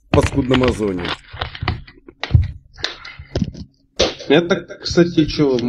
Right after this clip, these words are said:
Speaker 2: мать заказывает коту корм. А, допустим, корм стоит тысячу рублей, ещё сто, сто рублей доставка. И всё, она больше ни за что не платит.
Speaker 1: Ну, это ещё норм. Только этот,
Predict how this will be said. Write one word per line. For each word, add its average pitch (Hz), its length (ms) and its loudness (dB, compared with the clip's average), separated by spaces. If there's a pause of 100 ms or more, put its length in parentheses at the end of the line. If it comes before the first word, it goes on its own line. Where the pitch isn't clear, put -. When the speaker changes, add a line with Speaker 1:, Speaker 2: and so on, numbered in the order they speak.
(140)
Speaker 2:
мать 160 340 2
заказывает 120 600 2
коту - 340 -4
корм. 107 460 2 (400)
А, 107 220 2 (540)
допустим, 143 540 2
корм 139 280 2
стоит - 360 2
тысячу 240 340 4
рублей, 113 420 4
ещё 127 260 0
сто, 120 440 2
сто - 220 -2
рублей 151 300 6
доставка. - 600 -2 (800)
И 117 100 8
всё, 143 360 6
она 101 220 4
больше 117 500 6
ни 107 160 2
за 104 160 0
что - 180 -4
не 131 120 0
платит. - 480 0 (800)
Speaker 1:
Ну, 160 340 10
это 320 200 2
ещё 262 340 4
норм. 127 380 4 (1600)
Только 147 240 6
этот, 165 180 2